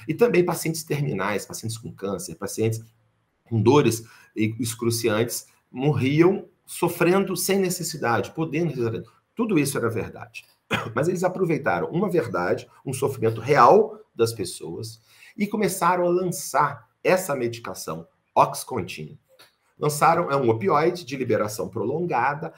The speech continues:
e o grande argumento foi o seguinte: a ciência hoje mostra que o opioide não vicia como as pessoas achavam.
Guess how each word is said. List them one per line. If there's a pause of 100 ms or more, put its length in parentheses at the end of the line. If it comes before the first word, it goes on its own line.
(120)
e
o
grande
argumento
foi
o
seguinte: (220)
a
ciência
hoje
mostra (220)
que
o
opioide
não
vicia
como
as
pessoas
achavam.